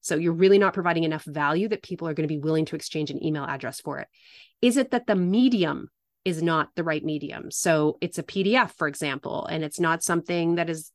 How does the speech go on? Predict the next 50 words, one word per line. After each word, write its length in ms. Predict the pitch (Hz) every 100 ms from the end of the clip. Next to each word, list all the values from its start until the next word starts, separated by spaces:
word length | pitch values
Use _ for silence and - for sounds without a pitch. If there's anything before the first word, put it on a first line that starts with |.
| -
it 240 | - -
seems 380 | - 180 180 -
to 120 | -
have 220 | 160 175
that 200 | 170 170
much 300 | 180 165 - 165
value 600 | 160 165 170 165 165 165
or 360 | 165 170 165
something 340 | 160 160 165 165
that 100 | 160
can 120 | 160
build 180 | 156 156
that 120 | 151
like, 220 | 156 -
no 100 | 160
trust, 380 | - 208 214 -
like 200 | 160 151
a 60 |
video 380 | 147 170 165 160
or 200 | 156 147
an 120 | 151
audio 440 | 156 165 156 156 156
or 140 | -
something 300 | - 156 156
live 360 | 160 180 175 170
might 140 | 147
be 80 | 147
able 140 | 143
to 140 | 143 147
do. 280 | 143 147 147 - - - _
And 100 | -
then 120 | 175 165
the 60 |
third 300 | - 240 240
question 380 | - 165 - 170
is, 200 | 156 - _ _
is 120 | 196
it 120 | 190 -
actually 500 | 208 285 - 302 302
solving 520 | 285 - 175 180 175 175
a 100 | 165
problem 840 | - - 208 214 185 143 131 220 - _ _ _ _ -
that 160 | 190
the 80 | 190
people 340 | - 262 277
I'm 140 | 226 208
trying 260 | - 185
to 140 | 185 165
reach 260 | 170 185
have? 420 | - - 180 139